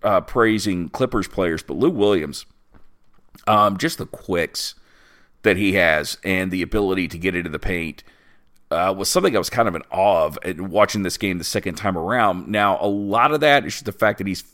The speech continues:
faster than a lot of dudes on the court, and he's able to get in and work himself around a, a slower guy like Steven Adams. But you start talking about players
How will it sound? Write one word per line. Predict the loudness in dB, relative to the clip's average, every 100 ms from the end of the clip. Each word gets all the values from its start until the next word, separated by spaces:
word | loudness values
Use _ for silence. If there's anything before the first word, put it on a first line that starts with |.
| _
faster | -2 -2 -2 -2
than | 0 0
a |
lot | 2 2
of | 0
dudes | -2 -4 -2
on | -2
the | -4
court, | -4 0 0 -2 -10 -20 -20 -8
and | -4 -2
he's | -2 -2
able | -2 0 0
to | -2
get | 0 0
in | 0 -2
and | 0
work | 0 0
himself | -2 0 0 0
around | -2 0 0 0
a, | 0 -2
a |
slower | -4 -2 0 0
guy | 0 2 2
like | 2 0 -2
Steven | -6 -6 -4 -4 -6
Adams. | -8 -6 -4 -4 -6 -10 -20 -20 -20 _ _
But | 0 2 2
you | -2
start | 0 0 2
talking | 0 0 0
about | 0 0 -2
players | -6 -2 0 0 -4 -8 -12